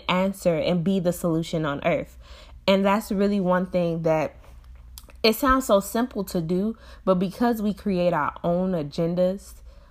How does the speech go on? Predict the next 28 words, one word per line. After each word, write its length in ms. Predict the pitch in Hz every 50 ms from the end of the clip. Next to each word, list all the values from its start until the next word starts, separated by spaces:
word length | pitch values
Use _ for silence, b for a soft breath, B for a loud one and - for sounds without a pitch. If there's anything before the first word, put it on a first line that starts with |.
| b b b
we 220 | - 185 202 202
literally 580 | 190 180 175 175 190 202 196 202 202 196 185 - -
end 140 | - 175 170
up 160 | 170 165 -
in 100 | 175 175
this 160 | 165 160 165
cycle 340 | - - 185 175 170 - 160
of 120 | 147 170
being 180 | 170 165 165 165
like, 260 | 165 165 165 165 -
"Well, 400 | - 175 170 165 165 160 160 - -
I 60 | - 196
wanna 240 | 220 220 202 180
do 100 | 170 165
things 320 | 160 - 165 147 160 160 -
my 160 | 175 165 170
way." 280 | 165 - - - - -
And 60 | 156
God's 280 | - 185 196 202 -
like, 160 | 220 202 190 -
"Well, 120 | 190 175
I 120 | 165 214
got 160 | 254 285 269 -
something 500 | - 254 - - 175 156 147 147 151 151
way 420 | 160 175 190 214 233 240 240 240
better 320 | 208 185 185 185 196 190
for 220 | 180 - - - 156
you." 220 | 156 147 135 -